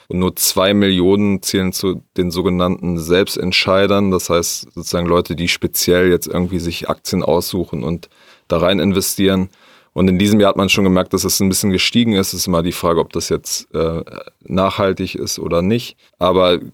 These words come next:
es gibt einfach nicht viele Leute. Deswegen finde ich das eine gute Sache. Im Vergleich zu Robinhood muss man auch sagen, dass Trade Republic die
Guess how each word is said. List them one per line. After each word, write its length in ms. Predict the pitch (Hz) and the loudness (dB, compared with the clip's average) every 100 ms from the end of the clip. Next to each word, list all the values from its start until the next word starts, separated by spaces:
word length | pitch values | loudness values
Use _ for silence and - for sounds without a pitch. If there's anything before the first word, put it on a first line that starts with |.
| - | -6
es 80 | - | -4
gibt 260 | 101 - 101 | -6 -4 -4
einfach 220 | 101 101 | 0 0
nicht 200 | 101 - | 0 -2
viele 160 | 104 | -2
Leute. 300 | 98 92 90 | 2 2 0
Deswegen 320 | 95 - 98 92 | -2 0 -2 0
finde 180 | 95 | -2
ich 160 | 90 - | -2 -4
das 220 | 92 - | -4 -2
eine 100 | 92 | -2
gute 280 | 98 139 131 | 0 0 0
Sache. 420 | 113 120 - 127 127 _ | 2 0 0 -2 -6 _
Im 160 | 98 | -2
Vergleich 480 | - 98 90 95 - | 0 0 2 0 -2
zu 420 | - 104 92 85 - _ _ _ | -6 -2 0 0 -4 _ _ _
Robinhood 580 | 95 92 98 90 127 135 | 2 2 2 0 0 0
muss 200 | 110 98 | -2 0
man 120 | 101 | 0
auch 120 | 90 90 | 0 0
sagen, 360 | 98 90 95 | 0 2 2
dass 360 | 87 - - - | 0 0 -8 -6
Trade 260 | - 95 92 | 0 2 0
Republic 500 | 78 98 95 95 - | 0 -2 0 -2 -2
die 320 | 92 87 | -2 -2